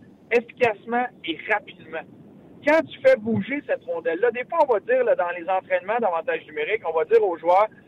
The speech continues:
Bon, ben, tout le monde va y toucher deux fois, puis après, on va faire nos jeux. » Juste pour se mettre dans la tête que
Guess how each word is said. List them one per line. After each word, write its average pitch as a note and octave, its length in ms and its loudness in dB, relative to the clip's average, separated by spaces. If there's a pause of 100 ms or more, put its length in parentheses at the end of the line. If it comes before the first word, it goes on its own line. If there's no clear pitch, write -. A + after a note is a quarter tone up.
(140)
Bon, F#3 180 6
ben, D3 100 -6
tout A#3+ 120 -8
le A#3+ 60 -2
monde C#4 240 4
va B3+ 100 4
y - 60 -2
toucher - 380 -10
deux G#3 240 2 (120)
fois, G3+ 220 2 (340)
puis F#3+ 140 -18 (200)
après, A#3+ 340 2
on G#3+ 80 2
va E3+ 140 2
faire F3+ 240 0
nos E3 220 -6
jeux. » D3+ 200 -8 (400)
Juste F4+ 360 0
pour G#3 140 -4
se - 120 0
mettre B3 260 0
dans G3 140 2
la E3 160 0
tête B3 260 -2
que F3+ 80 -6